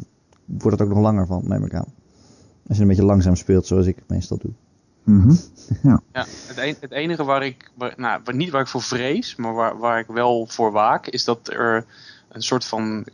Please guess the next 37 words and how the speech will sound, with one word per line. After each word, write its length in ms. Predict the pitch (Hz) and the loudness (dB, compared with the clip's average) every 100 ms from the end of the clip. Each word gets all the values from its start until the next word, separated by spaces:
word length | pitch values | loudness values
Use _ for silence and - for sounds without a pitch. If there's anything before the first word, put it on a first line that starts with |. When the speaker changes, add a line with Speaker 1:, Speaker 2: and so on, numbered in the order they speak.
| _ | _
Speaker 3:
character 440 | 147 135 139 135 | -2 0 0 0
of 160 | 127 117 | 0 0
story 560 | - - 151 156 156 147 - | -4 -2 2 4 4 2 0
arc 300 | 139 147 - | 0 0 -2
in 220 | 143 135 | 2 2
zit 340 | 127 139 - - | 2 0 -4 -10
die 180 | 117 110 | -8 -6
in, 200 | 107 107 | -6 -6
in 180 | 113 | -6
zes 320 | 110 123 135 - | -2 -2 -2 -2
uur 240 | 156 160 | 2 2
gepropt 520 | 156 139 - - - | 2 -4 -2 -2 0
wordt, 420 | 131 120 165 - - | 2 2 2 -2 -10
die 280 | - 110 110 | -6 -4 -4
in 340 | - 113 113 | -6 -4 0
real 220 | 120 135 123 | 2 4 4
life 300 | 120 - 120 | 2 0 -4
nog 160 | 117 | 0
niet 200 | 123 123 | 2 2
in 140 | 113 110 | -2 -2
zes 200 | 110 104 | -2 -2
jaar 280 | 104 92 | -2 -2
kan. 160 | - - _ _ _ _ _ | -4 -12 _ _ _ _ _
Speaker 2:
Weet 140 | 135 | 4
je 60 | 180 | 6
wat 80 | 214 | 6
Speaker 3:
Dat, 100 | 175 | 4
Speaker 2:
ik 60 | - _ _ _ | 0 _ _ _
Speaker 3:
dat 160 | - 151 | -4 0
is 60 | 117 | 2
het 80 | |
Speaker 2:
Ja. 60 | 147 | 2
Speaker 3:
enige 120 | 180 - | 2 -2
waar 80 | 160 | -4
ik 60 | |
voor 100 | 139 | -4
vrees. 320 | 117 57 - | -8 -8 -12